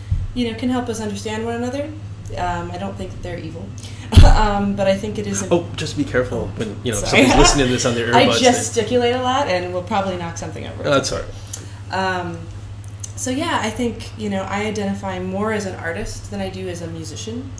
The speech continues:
Speaker 1: Um, because for me, it, it's just,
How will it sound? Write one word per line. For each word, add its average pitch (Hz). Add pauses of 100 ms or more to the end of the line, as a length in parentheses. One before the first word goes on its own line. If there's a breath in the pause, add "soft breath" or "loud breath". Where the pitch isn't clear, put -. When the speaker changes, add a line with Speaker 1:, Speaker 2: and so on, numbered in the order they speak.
(540 loud breath)
Speaker 1:
Um, 160 (640)
because 202
for 202
me, 233 (120)
it, - (100)
it's -
just, -